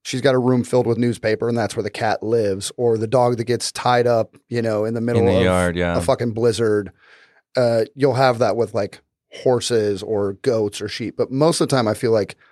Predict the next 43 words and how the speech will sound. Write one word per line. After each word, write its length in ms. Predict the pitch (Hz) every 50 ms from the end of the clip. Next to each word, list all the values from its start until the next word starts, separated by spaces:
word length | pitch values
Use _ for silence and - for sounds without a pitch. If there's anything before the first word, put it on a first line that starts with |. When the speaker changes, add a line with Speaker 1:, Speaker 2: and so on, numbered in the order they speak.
| _ _ -
Speaker 1:
those 160 | 135 139 131
people 240 | 135 135 131 - 117 104 -
do 240 | - 120 123 123 117
get 420 | 110 117 120 117 107 101 - - _ _ _ _ _ _ _ _ -
actual, 800 | 123 120 113 107 - - - 117 117 113 113 110 107 107 101 90 - _ _ _ _ _ _ -
you 100 | 117 104
know, 220 | 95 90 85 95 - _ _ _ 113
big 240 | 113 139 127 123 -
plots 320 | - 135 123 117 113 -
of 80 | 123 107
land 440 | 107 107 104 107 101 104 98 98 - -
for 100 | - 117
these 180 | 104 104 101 -
creatures 420 | - - 113 107 - 107 104 -
to 100 | - 92
roam. 560 | 92 117 123 120 120 117 117 113 113 110 117 120 - _ _ -
Um, 440 | 110 104 95 85 82 64 64 90 - _ _ _ _ -
but 80 | 131 139
yeah, 180 | 147 151 143
the, 140 | 131 123 107 _ _
the 80 | - 127
tigers, 920 | - - - - 170 165 165 156 165 160 160 156 156 156 151 139 127 - - - - - - _ _ -
the, 240 | - 147 127 - - -
uh, 200 | 127 127 127 120 -
even 260 | - 160 180 208 247
the 60 | 226 156
monkeys, 720 | 123 113 113 117 123 123 - 143 139 139 139 139 127 127
like, 180 | 120 110 -
the, 240 | - 120 113 113 113
when 160 | 110 123 117 101
people 240 | - 127 127 131 135
own, 260 | 117 123 123 123 123
like, 200 | 117 101 92 92 -
chimpanzees, 1000 | - - 135 127 123 139 131 123 113 95 113 117 117 123 123 120 120 120 113 107
or 160 | 117 90 90 -
I 20 |
can't 60 | 107 101
Speaker 2:
Yeah. 120 | 98 90 87
Speaker 1:
remember 160 | - 170 156
what 140 | 151 143 143
the 100 | 127 127
other 160 | 123 131 127
little, 480 | 120 120 120 120 120 113 110 107 101